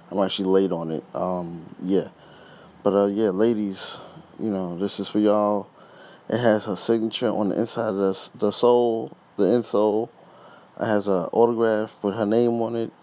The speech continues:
and some, something else. I couldn't really see it from the picture 'cause the picture wasn't clear. But, um, this is pa-, part of her floral pack, okay? They're dropping tomorrow, May nineteenth, okay? Um, real, real dope sneakers from Serena Williams. So, you know,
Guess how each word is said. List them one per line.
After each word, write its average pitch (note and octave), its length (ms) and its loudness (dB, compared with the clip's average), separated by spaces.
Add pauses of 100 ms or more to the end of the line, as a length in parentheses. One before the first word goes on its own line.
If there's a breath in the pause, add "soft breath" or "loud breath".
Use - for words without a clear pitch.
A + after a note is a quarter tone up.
and G2 1040 -2 (680 loud breath)
some, E3 320 0
something E3 380 -2
else. A2 220 2
I A2+ 40 -8
couldn't D#3+ 240 2
really C3+ 180 2
see A2+ 480 0
it - 60 -6 (360)
from G#2 160 -4
the F2 60 -4
picture F#2+ 280 -2 (680)
'cause G2+ 200 4
the - 80 -14
picture B2+ 220 -2
wasn't A2 220 2
clear. F2+ 380 -2
But, F#2 220 -2
um, F#2 240 0 (720 loud breath)
this C3 180 -4
is C3+ 60 -8
pa-, C3+ 220 -2
part B2 280 2
of B2 80 -2
her A#2+ 80 -4
floral A#2 380 2
pack, E2 220 -6
okay? G2+ 280 -4
They're F#2 140 -4
dropping G2+ 400 -6
tomorrow, G2+ 340 0
May F#2+ 180 0
nineteenth, F#2+ 500 -4
okay? G#2+ 280 0 (800 loud breath)
Um, G2 280 -2
real, G#2+ 140 4
real A#2 240 0
dope A2 240 2
sneakers B2 560 -4
from G2+ 160 -4
Serena G#2+ 380 2
Williams. B2 600 -2
So, - 140 -2
you A2 140 0
know, G#2 200 -4